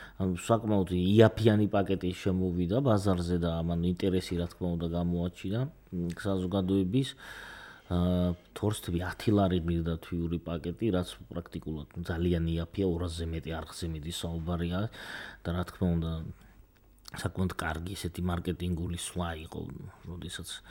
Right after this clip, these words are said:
ვინც ამას ახორციელებდა და ამ პოპულარიზაცია, რა თქმა უნდა, იზრდება, ყურადობა, ზოგადად გვაქვს ინფორმაცია, რომ სამოცდაათ პროცენტზე მეტი ამ, ამ,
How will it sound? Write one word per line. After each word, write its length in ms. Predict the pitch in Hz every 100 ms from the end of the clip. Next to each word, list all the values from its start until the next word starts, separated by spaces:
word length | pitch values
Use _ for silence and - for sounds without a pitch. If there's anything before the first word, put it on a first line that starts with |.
| - - -
ვინც 220 | - -
ამას 280 | 82 82 90
ახორციელებდა 800 | 87 - 85 - 90 87 98 120 - - -
და 140 | - 82
ამ 160 | 82
პოპულარიზაცია, 960 | 80 92 90 90 85 85 90 - 87 82
რა 140 | 78
თქმა 220 | 85 92 87
უნდა, 180 | 82 82
იზრდება, 580 | 101 87 98 92 107 120 127 104
ყურადობა, 640 | - 87 90 85 87 95 120
ზოგადად 540 | 98 98 107 98 98
გვაქვს 320 | - 101 95 95
ინფორმაცია, 580 | 92 95 90 92 - 90
რომ 140 | 87
სამოცდაათ 720 | - 104 104 104 98 107 101
პროცენტზე 580 | - 107 101 110 101 101
მეტი 400 | 98 98 92 87 85 - - - -
ამ, 220 | 85 92
ამ, 340 | 95 90 87